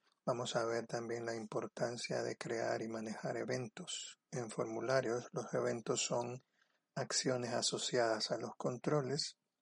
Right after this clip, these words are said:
Y de igual manera en esta unidad vamos a ver el uso de formularios M D I. Un M D I es un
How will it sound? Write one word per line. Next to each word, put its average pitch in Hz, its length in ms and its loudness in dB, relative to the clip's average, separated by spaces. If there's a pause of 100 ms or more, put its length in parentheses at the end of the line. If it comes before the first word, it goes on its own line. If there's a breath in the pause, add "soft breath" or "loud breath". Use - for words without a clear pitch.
(580 loud breath)
Y - 80 6
de 151 60 8
igual 143 180 4
manera 139 320 0
en 127 60 0
esta 123 240 0
unidad 117 320 2
vamos 113 340 -2
a 120 80 2
ver 131 440 -2
el 117 200 0
uso 123 240 0
de 120 120 4
formularios 117 880 0
M 107 280 0
D 104 280 4
I. - 40 -4 (920 loud breath)
Un 127 140 -2
M 123 180 2
D 123 220 4
I 127 140 0
es 131 180 0
un 131 300 0